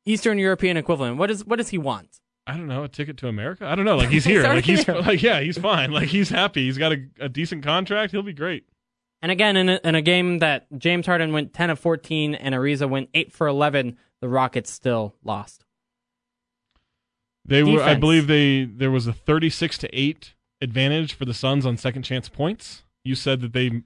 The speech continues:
Speaker 2: rebounded half of their own misses?
Speaker 1: <laughs> Yep.
Speaker 2: Unreal.
Speaker 1: Uh, I mean, it, it's, it's just, it's just incredible. But so again, Jazz's odds of making the playoffs are now ninety-five percent. They, if they go three and one in the, these last four games,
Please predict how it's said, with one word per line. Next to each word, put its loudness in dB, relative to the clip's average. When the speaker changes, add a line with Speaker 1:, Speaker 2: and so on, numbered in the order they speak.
Speaker 2:
rebounded 0
half 0
of -4
their 2
own 0
misses? -6
Speaker 1:
<laughs> -12
Yep. -4
Speaker 2:
Unreal. 0
Speaker 1:
Uh, 4
I 0
mean, 2
it, -4
it's, -4
it's -6
just, -6
it's -6
just -10
incredible. -20
But -8
so 2
again, 2
Jazz's 2
odds 2
of -2
making 0
the -2
playoffs 0
are -2
now -2
ninety-five -2
percent. -6
They, 2
if -8
they -2
go 0
three -2
and -2
one 0
in -4
the, -4
these -8
last -8
four -10
games, -8